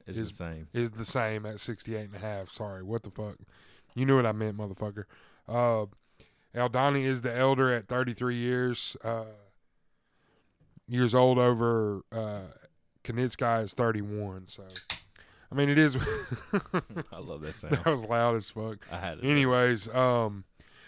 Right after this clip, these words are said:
Speaker 2: I lean Kunitskaya here.
Speaker 1: I like Aldana, man. I just think, uh, her stand-up's better, and I think her takedown defense is, is good enough to, to stay on the feet. I mean, Kunitskaya is not a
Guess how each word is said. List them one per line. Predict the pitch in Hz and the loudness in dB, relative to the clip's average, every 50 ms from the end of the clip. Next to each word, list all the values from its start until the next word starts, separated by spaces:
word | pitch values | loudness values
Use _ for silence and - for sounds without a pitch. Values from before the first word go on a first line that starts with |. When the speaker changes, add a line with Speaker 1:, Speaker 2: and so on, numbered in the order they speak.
| - - | -6 0
Speaker 2:
I | 117 131 | 2 4
lean | 143 147 170 190 185 | 6 8 8 8 6
Kunitskaya | - 165 147 143 147 147 - - - 117 107 104 101 | 6 6 6 8 8 6 6 2 -2 -2 -2 -2 -4
here. | 101 98 98 95 - - - _ _ _ _ _ _ _ _ _ - | -6 -6 -8 -10 -14 -18 -20 _ _ _ _ _ _ _ _ _ -2
Speaker 1:
I | 101 127 | 0 0
like | 147 143 | 0 2
Aldana, | 135 139 117 107 110 120 123 104 90 | 0 0 2 2 2 2 2 2 0
man. | 92 92 98 101 - _ _ _ _ _ _ - | -2 -4 -6 -8 -10 _ _ _ _ _ _ -10
I | 85 98 | -8 -8
just | 107 110 - - - | -8 -8 -8 -8 -8
think, | 117 113 117 110 - - | -6 -6 -6 -8 -8 -6
uh, | 113 107 104 101 92 87 82 82 - _ _ _ _ _ _ _ _ _ _ - - - - _ _ _ _ | -4 -2 -2 -2 -4 -6 -8 -12 -14 _ _ _ _ _ _ _ _ _ _ -20 -20 -20 -20 _ _ _ _
her | - 131 131 | -2 -2 0
stand-up's | - - 131 127 127 123 113 92 - - | 0 0 2 2 2 2 -2 -4 -4 -2
better, | 92 101 104 110 113 117 117 - _ _ _ _ _ _ _ _ _ _ _ _ _ _ - | 0 2 2 2 2 0 -2 -4 _ _ _ _ _ _ _ _ _ _ _ _ _ _ -10
and | 98 101 101 101 101 101 101 | -8 -6 -4 -4 -4 -6 -6
I | 101 101 | -6 -6
think | - - 117 113 107 90 | -6 -6 -8 -8 -8 -10
her | 80 95 107 107 | -12 -10 -10 -8
takedown | - - 117 117 110 101 107 107 107 98 | -8 -6 -6 -6 -6 -6 -6 -6 -6 -6
defense | 98 - - 104 104 104 - - | -8 -8 -8 -8 -8 -6 -8 -8
is, | 92 82 85 | -10 -12 -10
is | - 90 90 82 | -10 -12 -12 -10
good | 82 101 104 101 | -6 -6 -6 -4
enough | 101 101 101 98 - - | -4 -4 -4 -6 -6 -8
to, | 92 87 85 - - | -10 -10 -10 -12 -14
to | - 90 | -14 -12
stay | - - 110 104 | -8 -6 -6 -4
on | 101 98 | -4 -6
the | 92 87 | -8 -8
feet. | - - 98 107 117 120 - _ _ _ _ _ _ - - | -6 -6 -4 -4 -4 -6 -8 _ _ _ _ _ _ -14 -12
I | 98 | -10
mean, | 95 98 95 92 90 87 82 - _ - | -8 -6 -6 -8 -8 -10 -12 -14 _ -10
Kunitskaya | - 101 104 110 110 - - - 113 107 104 104 101 | -8 -6 -6 -6 -6 -8 -8 -8 -6 -4 -2 -2 -4
is | 95 90 98 | -4 -6 -6
not | 101 104 101 98 | -6 -6 -4 -4
a | 95 87 87 85 | -4 -4 -4 -6